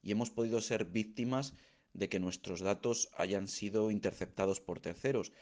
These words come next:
Recordemos que si una página web no utiliza H T T P S, uno, no podemos saber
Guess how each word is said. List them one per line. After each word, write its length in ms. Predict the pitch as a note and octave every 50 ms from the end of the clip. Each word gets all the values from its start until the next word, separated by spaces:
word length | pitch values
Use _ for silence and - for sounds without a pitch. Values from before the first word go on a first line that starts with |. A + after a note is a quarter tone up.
| - _
Recordemos 580 | - A2 G#2 - F#2+ F2+ G2 G#2 A#2+ C3 B2+ -
que 100 | - G#2
si 100 | - G#2
una 180 | G#2+ A#2+ A2
página 300 | - B2 - - A2+ A2
web 220 | G#2 A2 B2 B2 A2
no 140 | G2+ G2+
utiliza 520 | G#2 G2 - G#2+ A#2+ A#2 - A2+ F2 D#2 -
H 260 | - F2 - - A#2+
T 120 | - - G#2
T 260 | - G#2+ - G#2+ G#2
P 200 | - - A2 B2
S, 320 | C3 C3 - C3+ C#3 C#3+ - - - - _ _ _ _
uno, 380 | - C#3+ D3+ B2+ G#2 D#2+ C#2 - - _ - _ _ _
no 300 | - G#2 G#2+ A2+ A#2 A#2
podemos 380 | C3 C3 B2+ C3 C3 B2+ B2 -
saber 380 | A#2+ A2+ B2+ C#3 C3 A#2 -